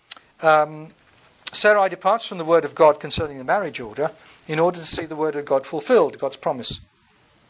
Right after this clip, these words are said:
Abram and Sarai thereby illustrate the ease with which we can use the wrong means to fulf-, to bring about the fulfillment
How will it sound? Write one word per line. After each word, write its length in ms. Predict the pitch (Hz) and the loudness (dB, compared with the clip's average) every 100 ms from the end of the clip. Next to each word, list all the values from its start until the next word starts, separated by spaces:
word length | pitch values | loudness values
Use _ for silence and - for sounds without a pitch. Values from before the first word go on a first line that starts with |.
| _ _ - - - | _ _ -16 -16 -4
Abram 300 | 156 180 180 | 0 0 0
and 80 | 165 | -2
Sarai 560 | - 170 160 156 151 147 _ _ | -2 0 0 0 -2 -6 _ _
thereby 400 | 156 147 151 147 | -4 0 2 0
illustrate 480 | 165 170 - 165 151 | -2 -4 -2 -2 -4
the 220 | 151 156 | -8 -8
ease 300 | 175 196 175 | -6 -6 -6
with 140 | 156 139 | -6 -6
which 280 | 143 143 | -6 -6
we 60 | 160 | -6
can 160 | 160 147 | -6 -4
use 260 | 147 139 | -4 -4
the 80 | 151 | -4
wrong 360 | 135 160 170 131 | 0 0 0 -8
means 340 | 113 117 127 | -8 -8 -10
to 120 | - | -8
fulf-, 320 | 135 135 - - | -6 -8 -8 -8
to 140 | 156 | -6
bring 240 | 147 156 156 | -2 -2 0
about 280 | 147 143 | 0 0
the 60 | 143 | -4
fulfillment 640 | - 131 202 175 117 131 | -10 -2 -2 -2 -6 -10